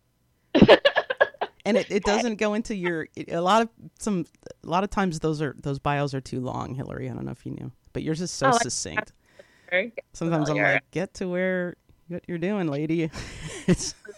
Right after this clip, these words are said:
Speaker 1: Listen, no one wants to hear my life story.
Speaker 2: I,
Speaker 1: You know,
Speaker 2: I
Speaker 1: you
Speaker 2: do.
Speaker 1: just wanna
Speaker 2: I,
Speaker 1: see what's
Speaker 2: I wanted
Speaker 1: up.
Speaker 2: to know more 'cause I was like, "Oh, she just kept
Speaker 1: Oh,
Speaker 2: it real." She kept it like, "Hey, here's how you contact me, and, uh, here's my,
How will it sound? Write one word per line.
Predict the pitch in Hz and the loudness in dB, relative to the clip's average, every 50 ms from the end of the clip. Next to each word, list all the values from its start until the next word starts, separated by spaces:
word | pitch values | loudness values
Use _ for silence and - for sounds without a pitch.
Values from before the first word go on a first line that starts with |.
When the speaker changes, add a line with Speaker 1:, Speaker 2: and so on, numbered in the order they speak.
| _ - | _ 0
Speaker 1:
Listen, | 190 180 - - 175 175 185 196 247 247 - 269 | 0 0 0 0 -4 -2 0 0 0 0 4 10
no | 247 262 277 | 10 12 12
one | 285 277 269 | 12 12 12
wants | 254 226 214 208 - - | 12 12 12 12 8 6
to | - 220 | 4 6
hear | 220 - 190 175 165 165 | 6 8 10 10 10 10
my | 170 165 | 6 2
life | 156 147 147 - _ | -2 -2 -4 -8 _
story. | _ - - - - - | _ -14 -10 -8 -2 0
Speaker 2:
I, | 403 415 440 | 4 6 8
Speaker 1:
You | 466 359 196 | 8 8 8
know, | 190 180 | 8 8
Speaker 2:
I | - 196 | 8 10
Speaker 1:
you | 370 277 | 8 8
Speaker 2:
do. | 185 - 147 | 6 4 0
Speaker 1:
just | 117 120 | 2 6
wanna | - - - | 6 6 6
Speaker 2:
I, | - 269 - | 6 4 6
Speaker 1:
see | - | 8
what's | 554 523 349 | 8 10 10
Speaker 2:
I | |
wanted | 508 508 466 - - | 10 10 10 10 10
Speaker 1:
up. | 240 | 10
Speaker 2:
to | 220 262 | 10 8
know | 233 214 | 6 6
more | 202 185 180 208 247 - 160 135 - | 6 6 6 6 6 6 4 2 -2
'cause | - 185 214 | -6 -4 -4
I | |
was | 226 202 | -4 -4
like, | 220 - | -4 -4
"Oh, | 330 339 311 | -4 -4 -4
she | - - - 285 | -4 -4 -8 -8
just | - 302 - | -6 0 2
kept | 302 302 294 277 | 2 4 4 4
Speaker 1:
Oh, | 277 | 4
Speaker 2:
it | 147 | 4
real." | 131 165 185 277 285 220 120 135 | 4 2 2 2 2 2 0 -2
She | - - 190 | -8 -8 -8
kept | - - 196 - | -8 -8 -6 -6
it | 170 | -4
like, | 151 160 165 151 | -4 -4 -4 -4
"Hey, | 143 180 220 254 | -4 -4 -4 -2
here's | 208 175 185 202 190 | -4 -4 -6 -6 -6
how | - 196 202 | -6 -4 -4
you | 202 190 | -4 -6
contact | - - 196 214 214 214 208 208 - | -4 -6 -6 -4 -4 -6 -6 -6 -6
me, | 208 220 240 277 285 | -6 -6 -4 -4 -4
and, | 247 165 156 156 160 165 | -4 -4 -4 -4 -4 -4
uh, | 160 160 165 170 180 | -4 -4 -4 -6 -6
here's | 170 190 208 214 208 | -8 -8 -10 -10 -8
my, | 214 214 214 220 | -8 -8 -8 -10